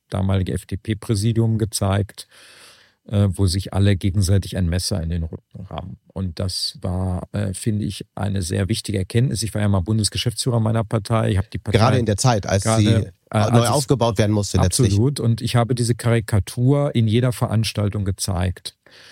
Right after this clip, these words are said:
Speaker 1: Aus zwei Gründen. Erstens, äh, Politik ist Teamplay. Es gibt bei uns keinen Maradona, der das irgendwie alleine das Spiel gewinnen kann. Das gibt's nicht. Natürlich haben wir Leute, die in der ersten Reihe stehen, aber das geht nur, also das ist viel zu komplex, geht nur als Teamplay. Wir müssen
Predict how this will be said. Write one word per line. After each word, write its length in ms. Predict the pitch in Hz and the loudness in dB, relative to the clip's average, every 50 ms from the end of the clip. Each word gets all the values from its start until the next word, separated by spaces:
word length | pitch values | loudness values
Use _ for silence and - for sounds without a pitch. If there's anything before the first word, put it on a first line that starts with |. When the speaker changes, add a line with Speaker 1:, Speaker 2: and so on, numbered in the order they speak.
| - - - - - | -20 -20 -20 -10 -4
Speaker 1:
Aus 220 | - 107 95 - | -2 -2 -2 -2
zwei 280 | - - 123 120 120 127 | -2 0 2 2 2 2
Gründen. 560 | 120 117 101 117 113 117 113 117 90 85 85 _ _ _ _ _ _ - - - _ | 2 2 2 2 2 0 -2 -4 -6 -6 -6 _ _ _ _ _ _ -20 -20 -16 _
Erstens, 800 | - 101 107 123 120 - - - 156 180 190 190 - - - - _ _ _ _ _ _ _ _ _ _ - | -2 0 0 2 0 -2 0 2 2 2 2 0 -4 -8 -8 -8 _ _ _ _ _ _ _ _ _ _ 0
äh, 200 | 107 110 113 113 - - | 2 2 2 0 -2 -2
Politik 340 | - 127 110 101 - 139 - | 0 0 0 0 -2 -4 -4
ist 160 | 117 - - | -6 -6 -4
Teamplay. 720 | - - 170 175 170 - - 98 92 95 98 120 151 202 - _ _ _ _ _ _ _ _ _ - | -2 2 2 2 2 2 0 0 2 2 2 0 -2 -4 -6 _ _ _ _ _ _ _ _ _ -10
Es 180 | - 101 - - | -10 -8 -8 -8
gibt 160 | - - - _ _ - | -10 -12 -12 _ _ -4
bei 80 | 110 107 | -4 -2
uns 340 | - 110 107 98 - - | 0 0 0 0 -2 -4
keinen 240 | - - 101 95 95 | -4 0 2 2 4
Maradona, 800 | 98 95 98 95 82 - 85 80 - 98 95 95 95 98 92 92 | 4 4 2 2 0 0 -2 0 2 2 4 4 4 4 4 2
der 220 | 85 - 101 95 90 | 2 0 0 0 0
das 260 | 98 92 87 - - | 0 -2 -2 -2 -2
irgendwie 400 | 107 98 87 92 85 101 101 - | -2 -2 -2 0 0 0 0 2
alleine 460 | 95 95 95 95 90 101 104 101 98 | 2 2 4 4 4 4 4 2 2
das 160 | 98 92 85 | 2 2 0
Spiel 320 | - - - - 117 107 98 | 0 -2 -4 -2 0 0 0
gewinnen 500 | 107 95 80 87 98 90 92 90 90 82 | 0 -2 0 0 0 0 0 0 -2 -2
kann. 240 | - 101 98 95 | -2 -2 0 0
Das 180 | 90 90 - - | 0 0 0 0
gibt's 300 | - 151 - - - - | -2 -2 -2 -2 -6 -4
nicht. 240 | 101 90 90 - - | -2 -2 -2 -2 -2
Natürlich 380 | 104 95 - - 120 113 98 | -4 -4 -2 0 0 2 2
haben 140 | 123 110 101 | 2 2 2
wir 60 | 107 | 4
Leute, 300 | 101 101 104 104 101 - | 4 4 2 2 -2 -2
die 60 | 104 107 | -2 -2
in 80 | 107 | 0
der 100 | 101 - | 0 0
ersten 280 | - 101 98 - - 127 | 0 -2 -2 -2 -2 -2
Reihe 280 | 110 120 120 123 131 | 0 2 2 2 2
stehen, 400 | 123 - - - 120 120 123 120 | 0 -2 -2 0 2 2 2 2
aber 140 | 120 101 101 | 2 2 2
das 180 | 101 95 - - | 2 0 -2 -2
geht 240 | - 104 104 - - | -2 -4 -2 0 0
nur, 220 | 110 107 110 110 | 2 2 2 2
also 100 | - 95 | 2 0
das 120 | 92 90 | -2 -2
ist 40 | - | -2
viel 120 | - 151 135 | -2 -4 -4
zu 120 | - - | -4 -2
komplex, 540 | - 120 110 107 127 123 110 101 - - - | -2 -2 0 2 2 0 0 0 -4 -6 -6
geht 140 | 117 117 123 | -4 -2 0
nur 120 | 117 117 | 2 2
als 220 | 113 110 - - | 0 0 -4 -6
Teamplay. 340 | - 117 117 113 - 104 98 | -4 -2 -2 -2 0 0 2
Wir 80 | 90 95 | 2 2
müssen 380 | 95 101 101 - - 113 101 | 2 2 0 0 0 0 0